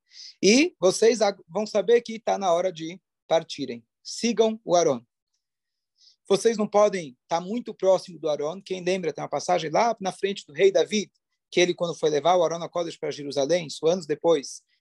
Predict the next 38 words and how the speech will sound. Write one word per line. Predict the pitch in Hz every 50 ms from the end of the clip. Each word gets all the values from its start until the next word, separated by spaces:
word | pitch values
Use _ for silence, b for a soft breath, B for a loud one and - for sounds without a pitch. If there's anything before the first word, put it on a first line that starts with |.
| _ -
teve | 185 185 180 165 160
lá | 170 180 185 170 156 151
um | 156 165
indivíduo | 165 160 139 151 147 175 165 156
que | - - 151
ele | 147
tocou | - - 160 - - 214 240 247
no | 220 208
Aron | 185 170 170 170 180 208 233 262 247 208
e | 170
ele | 170 175 202
morreu, | 202 190 180 175 170 143 123 - _ -
eletrocutado | 147 156 160 156 - - - _ _ - 156 151 151 151
na | 151 151 147
hora, | 135 123 117 - _ _ _ _
porque | _ - -
é | 135
muito | 139 135 -
sagrado. | - 156 147 143 139 127 117 - _ _ B B B B
Então, | - 147 139
vocês | - 156 147 135
vão | 160 196 202
ter | - 170
o | 156 143
Aron | 139 143 151 165
na | 180 190
frente, | - - 214 226 247 240 -
mas | 208 185
vocês | - -
vão | - 202 196
estar | - 185 175 190 208 - b b b b b 156
uma | 156
distância | 160 151 - - - 190 202 196 - 190
de | 156 156
dois | 143 180 202 226 196 160
mil | 202 202 196
metros, | 170 151 143 - - _ - - - - _ _
aproximadamente. | - 123 - 143 131 - 139 131 131 139 127 123 120 117 - - -